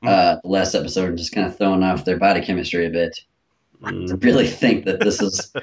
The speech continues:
Speaker 1: <laughs>
Speaker 2: like, her appearing this episode kinda lends credence to that.
Speaker 1: Um, so we, we get a, okay, so the episode kicks off with a, a bit of a, um, a, a different intro than we're used to, because this is just kind of setting up, uh,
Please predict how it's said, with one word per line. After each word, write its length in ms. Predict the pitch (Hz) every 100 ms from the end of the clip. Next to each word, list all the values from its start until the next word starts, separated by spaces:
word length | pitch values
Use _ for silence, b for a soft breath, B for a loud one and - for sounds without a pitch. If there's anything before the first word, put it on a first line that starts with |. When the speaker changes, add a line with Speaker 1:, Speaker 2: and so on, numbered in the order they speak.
| -
Speaker 1:
<laughs> 240 | - _ -
Speaker 2:
like, 160 | 107 -
her 260 | 117 104
appearing 360 | 98 113 98 92
this 180 | 90 -
episode 360 | 90 - 90
kinda 160 | - 90
lends 220 | 87 87
credence 380 | - 82 73 76
to 100 | -
that. 280 | - 80 78 -
Speaker 1:
Um, 220 | 123 123
so 100 | 175
we, 200 | 165 160
we 120 | 160
get 140 | 160 185
a, 340 | 156 131 120 135
okay, 180 | 139 139
so 160 | 127 143
the 140 | 127
episode 360 | 143 143 143 123
kicks 180 | 123 -
off 200 | 110 120
with 120 | 107
a, 380 | 104 101 98 - b b b
a 80 | -
bit 160 | 117 120
of 120 | 107
a, 460 | 107 98 95 92 87 _ _ -
um, 600 | 101 95 90 90 85 82 _ _ _
a, 140 | 107 113
a 60 | 113
different 420 | 131 - 113 113
intro 340 | 110 101 107
than 160 | 101 98
we're 100 | 95
used 280 | 95 92 -
to, 60 |
because 280 | 95 92 101
this 180 | 107 117
is 100 | 104
just 220 | 113 -
kind 180 | 117 104
of 60 |
setting 340 | - 117 104 101
up, 260 | 98 - _ b b b b -
uh, 680 | 95 95 92 90 90 87